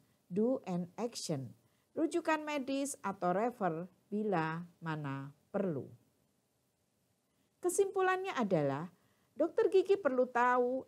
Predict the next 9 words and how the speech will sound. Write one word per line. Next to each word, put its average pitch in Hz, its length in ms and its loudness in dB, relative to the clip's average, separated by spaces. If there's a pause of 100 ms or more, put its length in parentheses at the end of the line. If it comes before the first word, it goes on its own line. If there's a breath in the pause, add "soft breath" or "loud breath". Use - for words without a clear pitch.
(120)
adanya 185 560 0
kelainan 175 720 -4
pertumbuhan 185 880 -4 (400 soft breath)
jumlah 349 400 0 (160)
gigi 143 480 -8 (160)
dengan 180 400 0
berbagai 175 400 2
macam 208 400 -4
variasinya, 262 880 -2